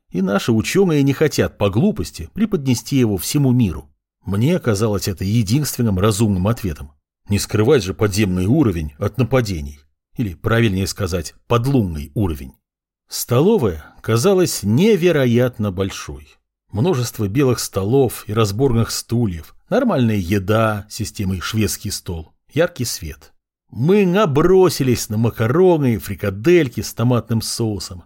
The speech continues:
квашеную капусту и сыр. Набросились, это, конечно, громко сказано, но, к удивлению, наполнив тарелки идентичным набором, мы, не договариваясь, сели за соседний столик от Лизы и Олега, которые даже не притронулись к еде.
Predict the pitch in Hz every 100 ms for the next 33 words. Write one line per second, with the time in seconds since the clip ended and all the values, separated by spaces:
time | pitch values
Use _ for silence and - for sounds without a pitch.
0 | _ - 123 - 95 87 - 90 151 131
1 | - 85 - - - - 127 120 - _
2 | _ _ 156 160 262 - 127 - 117 90
3 | 76 - 104 92 90 95 123 92 - -
4 | 180 156 78 71 _ - 139 175 - 98
5 | 104 123 190 120 82 73 95 113 175 135
6 | - - 120 139 120 - 101 - 117 120
7 | 123 120 - - 78 82 104 175 92 69
8 | - _ 104 135 233 175 120 214 131 101
9 | 98 160 185 165 156 - - - 240 226
10 | 117 120 117 - 190 131 101 - 165 160
11 | 131 101 - 139 120 117 143 156 147 110
12 | 78 73 - _ 95 - 139 113 85 90
13 | 143 143 135 107 104 107 104 113 107 92
14 | 78 - - 101 87 76